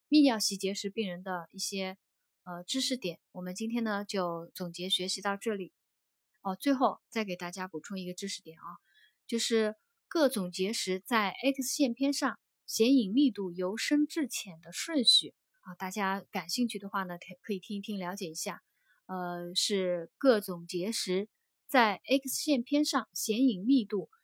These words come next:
由深至浅的顺序为草酸钙啊，草酸钙显影最明显，草酸钙、磷酸钙，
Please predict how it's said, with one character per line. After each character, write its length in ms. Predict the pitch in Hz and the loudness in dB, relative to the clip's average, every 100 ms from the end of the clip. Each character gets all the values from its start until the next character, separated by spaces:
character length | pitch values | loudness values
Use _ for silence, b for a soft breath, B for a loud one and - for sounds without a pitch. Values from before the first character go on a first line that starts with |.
| _ _ | _ _
由 220 | 190 196 | 2 2
深 340 | - 302 302 | 4 4 4
至 220 | 302 320 | 2 -2
浅 300 | 233 - 180 - | -4 -8 -10 -14
的 100 | 202 | -4
顺 240 | - 262 | 2 4
序 160 | - 190 | 2 0
为 300 | 175 175 180 _ _ _ | -4 -6 -8 _ _ _
草 300 | - 170 156 | -2 -2 -2
酸 320 | - 277 285 | 4 4 6
钙 240 | 302 285 - _ _ _ | 4 4 -2 _ _ _
啊， 160 | 175 - | -20 -12
草 140 | 196 | -10
酸 200 | 185 240 | -4 -2
钙 120 | 247 | 0
显 280 | 214 - 190 | 0 0 0
影 180 | 208 175 | -2 -6
最 460 | - 220 190 180 170 | -2 0 0 -4 -6
明 240 | 170 180 | -10 -8
显， 320 | - 190 175 - | -6 -6 -10 -14
草 200 | 190 175 | -14 -6
酸 200 | 226 247 | -2 2
钙、 280 | 254 190 - _ _ _ | 2 2 -6 _ _ _
磷 280 | - 196 226 | 0 2 2
酸 320 | 254 294 285 | 2 4 4
钙， 280 | 294 277 - | 6 4 4